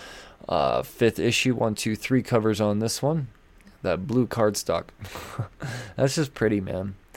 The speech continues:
That's just pretty. I mean, the blank is what I mean to say. Blue blank.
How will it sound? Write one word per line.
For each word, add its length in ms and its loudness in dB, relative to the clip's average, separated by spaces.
That's 300 0
just 220 -2
pretty. 340 -4
I 40 -8
mean, 160 0
the 80 2
blank 320 2
is 100 -10
what 120 2
I 40 0
mean 200 -2
to 60 -4
say. 360 -2
Blue 160 0
blank. 400 -2